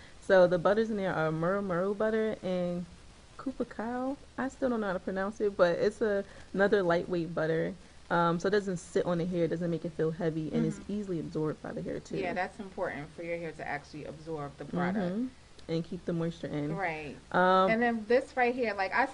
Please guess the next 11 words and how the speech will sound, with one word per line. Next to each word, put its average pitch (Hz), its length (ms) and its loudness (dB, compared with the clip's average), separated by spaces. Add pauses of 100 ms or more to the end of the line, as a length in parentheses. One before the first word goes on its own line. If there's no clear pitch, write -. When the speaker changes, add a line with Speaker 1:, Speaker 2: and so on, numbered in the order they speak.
Speaker 2:
see, 311 160 2 (240)
Speaker 1:
<laughs> - 220 0
Speaker 2:
so 226 160 2
when 220 140 2
I 254 80 4
come 311 320 -2
over 240 480 6 (340)
<laughs> - 1040 -2
to 285 120 4
visit, 269 480 4
I 240 120 6